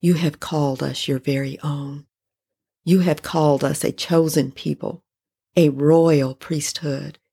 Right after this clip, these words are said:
a holy nation, God's special possession, your people. You have called us all, every human hue. Let us draw close to your loving embrace.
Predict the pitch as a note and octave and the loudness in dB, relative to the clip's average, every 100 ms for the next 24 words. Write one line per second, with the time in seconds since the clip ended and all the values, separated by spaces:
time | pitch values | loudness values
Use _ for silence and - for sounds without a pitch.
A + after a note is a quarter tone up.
0 | _ _ - E3 D3+ - F3+ D#3+ D3 C#3 | _ _ 0 0 0 -2 0 2 0 -4
1 | C#3 C#3 - - C#3 - _ _ _ _ | -6 -8 -8 -8 -8 -12 _ _ _ _
2 | _ _ _ _ _ _ - E3 D3+ - | _ _ _ _ _ _ -2 0 2 2
3 | - - E3 D3+ C#3+ C3 C#3+ - C#3 C3 | 0 2 2 2 -2 -2 -2 2 2 0
4 | - C3 D#3 _ _ _ D3+ C3+ - - | -4 -8 -10 _ _ _ -6 -6 -6 -8
5 | C#3 C#3 C3+ - _ _ _ _ _ _ | -8 -8 -14 -16 _ _ _ _ _ _
6 | - F#3+ F3+ D#3+ - - E3 D3+ D3 C#3+ | 0 2 2 -2 -2 -2 0 2 0 0
7 | - D#3 C#3+ C3 C3+ - _ _ _ E3+ | -2 0 2 0 -4 -14 _ _ _ 2
8 | F3 F3 E3+ E3 A3+ - F3+ E3 D#3 D3+ | 2 0 -4 -4 -12 -2 0 2 2 0
9 | - - - F3 C#3+ B2+ D#3+ _ _ _ | -6 -14 -6 -2 0 -2 -8 _ _ _
10 | _ _ _ - F#3+ F3+ F3+ - D#3+ C#3 | _ _ _ 0 2 2 0 0 0 0
11 | - - D#3 C3+ - D3+ C#3 C#3 C#3 C3 | -4 -4 -2 -2 -4 -8 -2 -2 -2 -4
12 | C#3+ C#3+ C#3 C3+ C3 C3 C#3 C#3 C#3+ - | -4 -2 -2 -4 -8 -8 -8 -10 -10 -14